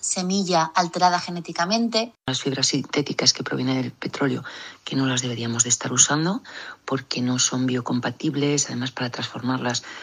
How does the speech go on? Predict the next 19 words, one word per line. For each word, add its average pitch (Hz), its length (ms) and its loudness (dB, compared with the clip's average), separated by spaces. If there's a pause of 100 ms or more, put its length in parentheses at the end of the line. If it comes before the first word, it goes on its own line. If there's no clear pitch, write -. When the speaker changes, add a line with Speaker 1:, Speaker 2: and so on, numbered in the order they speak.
(140)
Speaker 2:
se, 120 600 2 (260)
se - 140 -2
utilizan, 123 560 0 (320)
eh, - 160 -8
muchi-, 127 580 0
muchísimas 143 480 2
sustancias 135 460 0
químicas - 380 0
tóxicas, - 480 -2
como - 180 -4
por 117 120 0
ejemplo 127 300 -2
el 123 80 0
antimonio, 120 540 2
¿no? 131 140 0
Que - 80 -2
es - 80 2
el 120 100 -4
cat-, - 200 -6